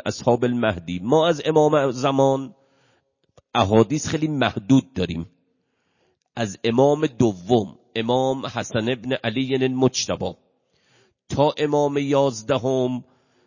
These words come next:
احادیث این ائمه معصومین جمع‌آوری شده در قالب موسوعه، موسوعة الامام الصادق، موسوعة الامام المهدی. موسوعة الامام الباقر،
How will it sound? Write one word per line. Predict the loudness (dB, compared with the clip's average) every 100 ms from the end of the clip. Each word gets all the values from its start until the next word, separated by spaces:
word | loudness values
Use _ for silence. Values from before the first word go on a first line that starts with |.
| _ _ _ _
احادیث | 2 4 4 4 -2 -2
این | -4 -4
ائمه | -2 -2 0 -2 -2
معصومین | -4 -6 -2 -2 0 -2 -4
جمع‌آوری | -2 0 2 0 0 -2
شده | -4 -6 -6 -4
در | -6
قالب | -2 -2 -2 -4
موسوعه، | -2 0 -2 -2 4 4 4 -8 -12 -14 _ _ -6
موسوعة | -6 -4 -4 -4 -4
الامام | -4 -2 -2 -2
الصادق، | -4 -4 -6 -6 -10 -18 _ _ _ _ _ _ _ _ _ -4
موسوعة | 2 2 2 0 0 0
الامام | -2 0 2 2 2
المهدی. | 0 0 -2 -6 -10 -14 _ _ _ _ _ _ _ _ _ _ _ -20 _
موسوعة | 0 0 2 0 2 0
الامام | 0 2 2 2
الباقر، | 2 4 4 4 -4